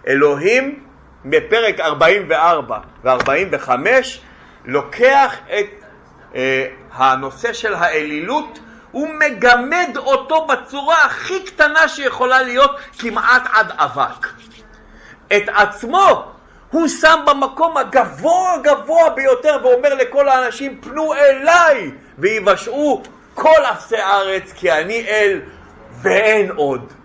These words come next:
אמן ואמן. שאלוהים ייתן לנו, דרך שני הפרקים האלה, את הכוח להבין מי אנחנו, את מי אנחנו עובדים, את מי אנחנו משרתים, ומי האלוהים שלנו. כורש הבין את זה,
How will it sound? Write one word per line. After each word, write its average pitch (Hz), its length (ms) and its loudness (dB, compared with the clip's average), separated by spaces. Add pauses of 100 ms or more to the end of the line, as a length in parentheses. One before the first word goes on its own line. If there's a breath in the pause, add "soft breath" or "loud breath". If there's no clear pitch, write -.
(1400)
אמן 143 340 -4
ואמן. 127 520 -4
שאלוהים 160 640 0
ייתן 185 320 -6
לנו, 190 500 0 (140)
דרך 185 320 -4
שני 196 180 -6
הפרקים 185 560 -2
האלה, 151 440 -2 (540 soft breath)
את 135 120 -6
הכוח 233 680 2
להבין 175 480 -2
מי 247 140 -2
אנחנו, 117 460 -8 (380 soft breath)
את 120 160 -14
מי 220 180 -4
אנחנו 202 360 -4
עובדים, 135 460 -2 (200 loud breath)
את 120 120 -16
מי 214 140 -2
אנחנו 208 280 -4
משרתים, 147 720 -6 (280 loud breath)
ומי 143 320 -2
האלוהים 202 440 2
שלנו. 110 500 -6 (920 soft breath)
כורש 220 380 0
הבין 143 320 -2
את 127 100 -10
זה, 131 220 -4